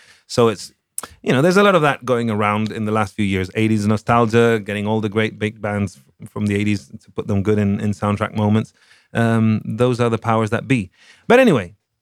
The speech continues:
speaking of the lovely salseo, the little, uh, the, the little chili sauce that we like to talk about in, in,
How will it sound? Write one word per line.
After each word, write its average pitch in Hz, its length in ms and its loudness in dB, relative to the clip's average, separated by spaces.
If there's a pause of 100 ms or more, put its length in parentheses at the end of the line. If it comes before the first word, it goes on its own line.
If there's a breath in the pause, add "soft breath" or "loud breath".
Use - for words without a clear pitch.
(260 soft breath)
speaking 208 460 2
of 156 160 6
the 139 100 4
lovely 143 320 4
salseo, 117 800 2
the 117 100 4
little, 127 380 4
uh, 104 320 2
the, 110 160 -2
the 113 160 0
little 131 240 4
chili 151 320 2
sauce 120 340 4
that 113 120 -4
we 117 100 2
like 123 240 2
to 107 80 -10
talk 123 240 2
about 113 280 2
in, 107 360 -8
in, 107 160 -4